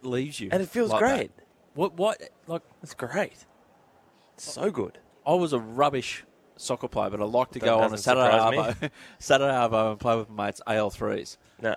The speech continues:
Speaker 1: And I drive past now and I go, "I wish I could still play," but
Speaker 2: Uh-uh.
Speaker 1: obviously
Speaker 2: Uh, if I drive past and it's,
Speaker 1: physically I can't.
Speaker 2: um,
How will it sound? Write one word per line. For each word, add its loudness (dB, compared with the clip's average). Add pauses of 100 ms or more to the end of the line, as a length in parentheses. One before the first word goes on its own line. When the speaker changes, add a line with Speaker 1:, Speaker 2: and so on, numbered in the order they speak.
Speaker 1:
And -2
I 0
drive 4
past -4
now -10
and -14
I -16
go, -14
"I -10
wish -8
I -6
could -14
still -8
play," -4
but 0
Speaker 2:
Uh-uh. -2
Speaker 1:
obviously -8 (180)
Speaker 2:
Uh, 0 (180)
if -6
I 6
drive 0
past 0
and -6
it's, -16
Speaker 1:
physically -14 (180)
I -20
can't. -6
Speaker 2:
um, -12